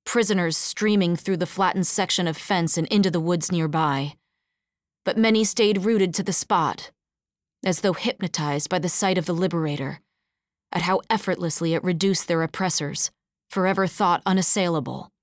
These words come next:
to pieces of molten, sparking junk. The Liberator stood its ground, swatting mech out of the sky with ease, the township's security drones were designed to contain a pacified human workforce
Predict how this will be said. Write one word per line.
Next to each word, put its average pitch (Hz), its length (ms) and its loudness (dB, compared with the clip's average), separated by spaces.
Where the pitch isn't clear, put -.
to - 80 -2
pieces 165 520 -4
of 151 100 -4
molten, 165 560 -2
sparking 151 720 -2
junk. 123 480 -6
The 208 100 4
Liberator 196 480 4
stood - 280 0
its 175 160 -2
ground, 147 520 0
swatting 208 580 4
mech 190 220 2
out 190 120 2
of 170 100 0
the 180 80 -2
sky 175 340 2
with 160 160 0
ease, 180 540 0
the 214 60 0
township's 247 560 2
security 214 600 2
drones 180 380 0
were 196 80 0
designed 196 460 2
to 208 80 0
contain 208 360 2
a 190 60 0
pacified 185 720 0
human 190 340 0
workforce 180 800 -2